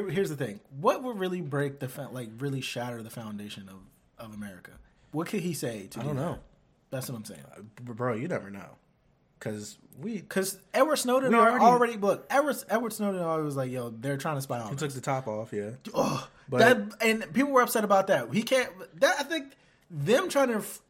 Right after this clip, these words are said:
Speaker 1: infringe on our freedoms or somehow trying to take our freedoms away from us, that would probably be the biggest thing. That's
Speaker 2: Okay.
Speaker 1: the only big thing that would do it. Anything else is gonna be kinda like, "Oh, okay.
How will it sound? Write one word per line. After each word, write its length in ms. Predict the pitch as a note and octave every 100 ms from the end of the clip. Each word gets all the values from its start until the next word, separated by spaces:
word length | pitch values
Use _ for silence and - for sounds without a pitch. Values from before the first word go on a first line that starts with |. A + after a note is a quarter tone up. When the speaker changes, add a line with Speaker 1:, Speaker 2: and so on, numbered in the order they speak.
| G3+ F3+
Speaker 1:
infringe 540 | F3+ - G3 G3+ G3 -
on 140 | D#3+
our 100 | D#3
freedoms 460 | D3 E3+ E3 D#3+ D3
or 100 | B2+
somehow 400 | - D3+ D3+ C#3+
trying 240 | C#3 D3+
to 80 | C3
take 240 | - C#3+
our 140 | A2+ B2+
freedoms 300 | D3 C#3 C3
away 260 | A#2 A#2
from 220 | B2+ C3 C3
us, 240 | C3 - - - _
that 160 | E3+ G3
would 120 | A3+
probably 220 | - F#3+ E3+
be 100 | D3
the 40 |
biggest 300 | D3 C#3 C#3
thing. 220 | B2 G#2 - _ _ _ _ _ _ _ _ -
That's 200 | C#3 B3
Speaker 2:
Okay. 80 | B3+
Speaker 1:
the 60 | -
only 200 | A3+ A3
big 220 | G3 F#3
thing 200 | F#3 D#3+
that 120 | D3
would 100 | C3
do 140 | A#2 F2+
it. 100 | - _ _ _ _ _ _ _ _ _ _ -
Anything 340 | C#4+ C#4+ A#3
else 140 | G#3+ G3
is 40 |
gonna 200 | E3+ F3
be 80 | D#3+
kinda 240 | C#3+ E3 C#3+
like, 220 | C#3 C3+
"Oh, 140 | D#3 D#3
okay. 240 | C#3 B2